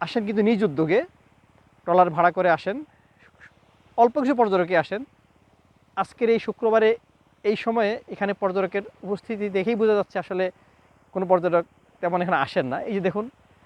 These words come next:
আমি একা, আর কেউ নেই, পুরো বিচটাই ফাঁকা। এই বিচে জেলেরা ঝড়ের সময় আশ্রয় নেন। রশিদ নামে এক জেলে বলেছিলেন, তিনি দুই হাজার তেইশ সালে এই শিবচরে এসে আশ্রয় নিয়েছিলেন,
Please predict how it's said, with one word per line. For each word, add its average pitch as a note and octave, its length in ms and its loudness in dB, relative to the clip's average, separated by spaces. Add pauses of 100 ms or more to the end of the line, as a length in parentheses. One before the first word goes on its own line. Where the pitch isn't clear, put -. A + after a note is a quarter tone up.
(400)
আমি F#3 140 2 (100)
একা, F3+ 180 -6 (420)
আর E3+ 120 2
কেউ E3+ 140 -4
নেই, E3 160 -4
পুরো F3+ 200 -4
বিচটাই E3+ 320 -6
ফাঁকা। D3+ 220 -4 (1200)
এই B3+ 140 6
বিচে C#4 320 4 (680)
জেলেরা A3 340 4 (460)
ঝড়ের G#3+ 280 4
সময় A3 200 4
আশ্রয় F#3+ 280 -2
নেন। F3+ 140 0 (400)
রশিদ F3+ 320 -2
নামে G3+ 200 2
এক F#3+ 60 0 (200)
জেলে F#3 220 2
বলেছিলেন, F#3 440 -2
তিনি F#3 120 -2 (1120)
দুই E3+ 120 0
হাজার F3+ 220 0
তেইশ A3+ 240 2
সালে G#3+ 200 2 (420)
এই A#3+ 100 2 (1900)
শিবচরে G#3 340 -2
এসে G3+ 140 2
আশ্রয় G3 240 -4
নিয়েছিলেন, F#3+ 360 -2